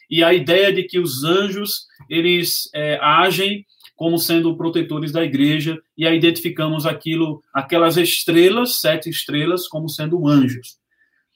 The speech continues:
Quando nós chegamos aqui, a ideia de estrela, ela permanece, de que provavelmente isso se trata de um ser, é, celestial, de um, um anjo. A questão aqui é se esse anjo,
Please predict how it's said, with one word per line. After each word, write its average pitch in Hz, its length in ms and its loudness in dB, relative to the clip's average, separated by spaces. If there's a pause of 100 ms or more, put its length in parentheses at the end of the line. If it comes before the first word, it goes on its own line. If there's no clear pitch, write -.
(800)
Quando 285 220 4
nós 330 180 6
chegamos 202 380 2
aqui, 147 640 -2 (840)
a 143 160 2
ideia 196 480 4
de 180 120 -4
estrela, 196 680 -2
ela 180 200 -4
permanece, 208 920 -4 (680)
de 147 100 -12
que 208 140 -8
provavelmente 208 840 -2
isso 190 380 -6
se - 200 -10
trata 165 380 -2
de 160 160 -4
um 180 140 -2
ser, 180 580 0 (140)
é, 160 220 -6
celestial, 170 1040 -2
de 139 540 0
um, 135 360 -6 (100)
um 160 220 2
anjo. 131 380 2 (720)
A 196 80 -4
questão 247 420 2
aqui 233 280 0
é 220 80 0
se 220 240 -4
esse 226 340 -2
anjo, 165 560 -2